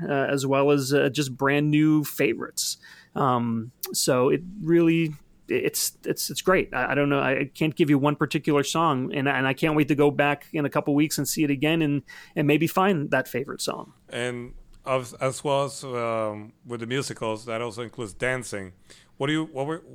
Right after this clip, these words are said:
Speaker 2: uh, what do you thought about the dancing performances?
Speaker 1: I, it's, I mean, it's watching, like, there was one moment, it was on the on-, it was the, like, the encore, but they kind of, they come out at the end and they, they
Speaker 2: Yes,
Speaker 1: sort of,
Speaker 2: yes, yes.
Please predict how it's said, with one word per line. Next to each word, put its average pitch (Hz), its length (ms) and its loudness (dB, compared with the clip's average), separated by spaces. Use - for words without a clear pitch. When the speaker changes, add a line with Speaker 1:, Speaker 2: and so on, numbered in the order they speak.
Speaker 2:
uh, 117 280 -8
what 123 120 -8
do 151 80 -6
you 151 80 -6
thought 139 180 -2
about 127 220 -4
the 120 80 -8
dancing 123 300 -4
performances? 120 720 -10
Speaker 1:
I, - 260 0
it's, - 420 0
I 185 100 4
mean, 170 320 6
it's - 400 -2
watching, 196 880 2
like, 156 260 2
there 180 120 6
was 156 120 4
one 202 240 2
moment, 170 460 2
it - 120 0
was 165 120 4
on 202 160 6
the 180 140 4
on-, 175 360 2
it 190 100 0
was 151 160 2
the, 165 260 2
like, 156 180 0
the 156 160 4
encore, 170 600 2
but 147 120 0
they 147 60 0
kind 175 180 0
of, 156 80 2
they 147 80 4
come 170 240 0
out 156 140 4
at 147 80 0
the 160 180 4
end 151 240 4
and 147 120 2
they, 135 200 4
they 131 120 4
Speaker 2:
Yes, 156 140 6
Speaker 1:
sort 151 180 6
of, 135 100 2
Speaker 2:
yes, 120 180 -2
yes. 110 260 -10